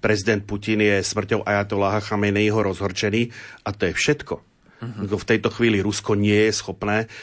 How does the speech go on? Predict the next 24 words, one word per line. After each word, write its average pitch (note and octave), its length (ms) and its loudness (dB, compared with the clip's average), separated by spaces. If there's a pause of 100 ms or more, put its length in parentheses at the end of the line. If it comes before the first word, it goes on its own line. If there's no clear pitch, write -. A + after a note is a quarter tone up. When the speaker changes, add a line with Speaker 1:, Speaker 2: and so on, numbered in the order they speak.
(140)
Speaker 1:
e, G2 500 2
svojmu G#2 640 0 (140)
spojencovi G#2 960 0
Ira-, G#2 400 0
Iránu G#2+ 400 0
pomôcť, F#2+ 400 -2
ani A#2 240 0
nechce A#2 320 0
v - 80 -10
podstate. - 320 -8
Evidentne G2 480 -2
vidno, G2 320 0
že, G2+ 160 0 (400)
e, F#2 480 2
si F#2 320 0
v F2 240 -10
tomto G2+ 240 0
smere G#2 320 0
prsty G#2 320 -2
páliť G#2 320 0
nebude, G2 440 0 (280)
napriek G2 400 0
tomu, F#2+ 240 -2
že G2 400 -2